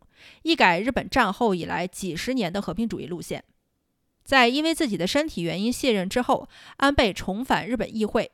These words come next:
作为自民党最大派别的领袖，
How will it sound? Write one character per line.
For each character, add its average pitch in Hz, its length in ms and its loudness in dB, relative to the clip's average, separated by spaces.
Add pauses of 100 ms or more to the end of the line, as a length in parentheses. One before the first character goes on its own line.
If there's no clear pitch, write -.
作 311 160 4
为 240 160 4
自 285 160 -4
民 254 100 0
党 233 220 -4
最 302 200 0
大 220 200 2
派 220 200 0
别 208 140 -2
的 208 80 -2
领 180 160 -4
袖， 240 260 0